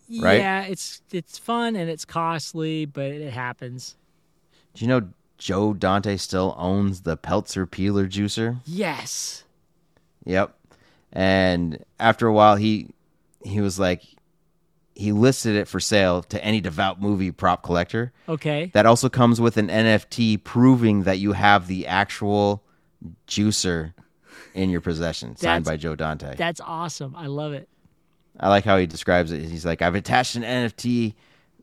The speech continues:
Speaker 1: that will function as the juicer's certificate of authenticity because blockchain security, yada, yada, something, something, authenticated forever."
Speaker 2: <laughs>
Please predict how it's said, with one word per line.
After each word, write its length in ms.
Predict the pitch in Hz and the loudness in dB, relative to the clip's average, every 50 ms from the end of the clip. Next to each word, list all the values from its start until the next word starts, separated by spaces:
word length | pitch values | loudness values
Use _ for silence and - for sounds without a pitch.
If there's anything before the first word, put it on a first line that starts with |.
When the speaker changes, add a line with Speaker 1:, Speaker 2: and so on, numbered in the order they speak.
| _ _ - | _ _ -8
Speaker 1:
that 240 | - 110 107 101 95 | -4 -2 -2 -2 -2
will 100 | 98 92 | -4 -6
function 500 | - - - 123 120 120 117 - 113 117 | -6 -2 2 2 4 2 2 0 -2 -2
as 220 | 92 104 104 98 95 | -2 0 -2 -2 -2
the 80 | 101 | -6
juicer's 440 | 87 - - 127 117 - 113 101 - | -6 -4 -2 -2 -2 -2 -4 -6 -6
certificate 600 | - 117 104 - - 139 143 135 156 147 160 151 | -4 -4 -6 -4 -2 -2 -2 -2 0 0 2 2
of 80 | 143 98 | 2 2
authenticity 920 | - 123 127 135 131 - 139 131 123 - 139 135 123 110 104 95 98 101 | 4 4 4 4 4 2 0 0 0 0 -2 -2 -2 -2 -4 -4 -4 -4
because 600 | 92 95 - - 95 92 92 90 85 80 73 71 - _ - _ _ _ _ _ | -4 -6 -4 -2 0 0 0 0 -2 -4 -8 -12 -18 _ -20 _ _ _ _ _
blockchain 720 | - 90 101 117 120 - - - - 117 123 123 127 120 - | 0 4 4 4 4 4 0 -4 -2 0 0 2 0 0 -2
security, 640 | - 90 85 - - 117 127 127 127 123 113 120 | -4 -8 -8 -4 0 2 2 4 4 2 2 0
yada, 340 | 117 113 113 117 120 120 120 | 0 4 4 6 6 4 4
yada, 320 | 117 117 120 120 120 117 | 2 4 4 4 4 4
something, 360 | 110 - 120 117 107 113 117 107 | 2 2 0 0 0 0 -4 -2
something, 500 | - 117 110 113 - - 117 113 110 101 | 0 0 0 0 0 -2 -2 -2 0 2
authenticated 800 | 95 107 107 104 - 107 107 107 101 101 - 104 104 95 90 - | 4 4 2 2 2 0 0 0 0 -4 -2 -2 -2 -2 -2 -2
forever." 300 | - 87 80 71 64 - - - - - - - - - - - - - - - - _ - - | -4 -4 -4 -4 -8 -12 -14 -16 -16 -18 -18 -16 -16 -16 -16 -18 -18 -20 -20 -20 -20 _ -12 -6
Speaker 2:
<laughs> 160 | 131 - | 0 0